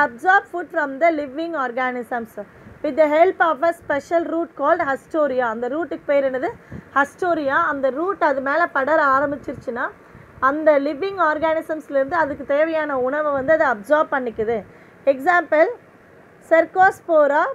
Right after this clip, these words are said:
personata. அதாவது இ-, இது வந்து ஒரு peanut, அதாவது வேர்க்கடலைன்னு சொல்லுவோம் இல்லைங்களா, அதோட biological name அப்படின்னு சொல்லலாம். So அப்போ groundnut அதை தான் சொல்றாங்க. Some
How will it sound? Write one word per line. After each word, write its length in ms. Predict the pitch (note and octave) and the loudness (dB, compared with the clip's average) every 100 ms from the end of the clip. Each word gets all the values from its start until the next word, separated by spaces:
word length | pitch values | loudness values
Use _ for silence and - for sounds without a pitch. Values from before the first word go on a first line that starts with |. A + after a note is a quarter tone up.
| - | -4
personata. 800 | C#4+ C#4 E4+ D4 C4 A#3 C4 A#3 B3+ | -4 -4 -4 -2 -4 -2 -2 -2 -4
அதாவது 540 | D4 C#4 B3+ D4+ F4 - | -2 -2 -2 -2 -4 -4
இ-, 280 | C4+ - D4 | -6 -4 -6
இது 100 | D4+ | -4
வந்து 280 | C#4+ F4 E4+ | -2 -2 0
ஒரு 160 | D#4 D#4 - C#4 | 2 0 -4 -4
peanut, 420 | E4 E4 D4 A#3 - | -2 -2 -2 -4 -6
அதாவது 360 | B3+ C4+ C#4 D#4+ D#4 C4 - - - | -4 -2 -2 -2 -4 -8 -16 -20 -4
வேர்க்கடலைன்னு 640 | C#4 E4+ F4+ E4 D#4 D#4 E4 | 2 2 2 2 4 2 0
சொல்லுவோம் 380 | - C#4 C4 B3+ | -2 0 0 0
இல்லைங்களா, 300 | A#3+ B3 A#3+ - - - - - | -4 -2 -2 -4 -20 -20 -20 -8
அதோட 320 | C4+ D4+ D4 D#4+ D#4 | -2 2 4 4 4
biological 540 | C#4 D4 B3 C4 C4+ A#3+ | 2 2 -2 0 0 0
name 180 | B3+ B3 | -2 -4
அப்படின்னு 260 | G#3 B3+ B3+ | -6 -8 -2
சொல்லலாம். 360 | B3 G#3+ A3 D4 - - - - - - - - | -2 0 -2 -4 -8 -20 -20 -20 -20 -20 -20 0
So 100 | D#4+ | 2
அப்போ 280 | D#4 D#4+ A#4+ - C4+ | 4 2 2 -8 -6
groundnut 680 | B3+ D4 E4 E4+ B3 - - - - - | 0 4 4 2 -4 -6 -14 -14 -20 -10
அதை 180 | C4 C#4 D4 | -2 0 0
தான் 140 | D4+ | 0
சொல்றாங்க. 380 | B3+ A#3 G#3 F#3+ - - - - - - - - - - - | -4 -2 -6 -8 -14 -20 -20 -20 -20 -20 -20 -20 -20 -8 -2
Some 160 | B3 | -2